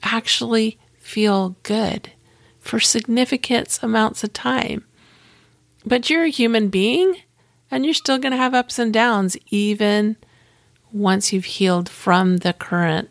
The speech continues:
situation, 'cause there's always going to be new things. I've shared that with you before. I've gone through,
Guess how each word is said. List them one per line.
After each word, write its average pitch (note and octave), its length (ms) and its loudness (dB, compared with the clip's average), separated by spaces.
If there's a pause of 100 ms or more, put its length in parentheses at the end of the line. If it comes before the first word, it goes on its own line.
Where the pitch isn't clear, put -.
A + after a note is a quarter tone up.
(140)
situation, F3+ 720 0
'cause F#3 180 -8
there's G3 200 -2
always C#4+ 320 0
going G3+ 320 2
to A3 100 -6
be G3 240 0
new F3+ 240 2
things. G3+ 600 -4 (920)
I've D#3+ 140 -10
shared G3 300 2
that G3+ 180 2
with G#3+ 140 0
you G#3 140 0
before. G#3+ 560 0 (520)
I've F#3 260 -6
gone F#3+ 400 0
through, G3+ 500 2